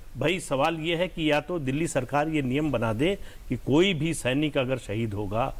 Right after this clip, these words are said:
मारा जाएगा, तो उसके परिजनों को एक करोड़ रुपया दिया जाएगा। मुख्यमंत्री हैं आप चुने हुए,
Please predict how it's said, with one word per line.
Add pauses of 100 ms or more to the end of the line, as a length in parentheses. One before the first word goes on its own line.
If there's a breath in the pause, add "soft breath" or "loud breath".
(260 soft breath)
मारा
जाएगा, (220 soft breath)
तो
उसके
परिजनों
को
एक
करोड़
रुपया
दिया
जाएगा। (420 loud breath)
मुख्यमंत्री
हैं
आप
चुने
हुए,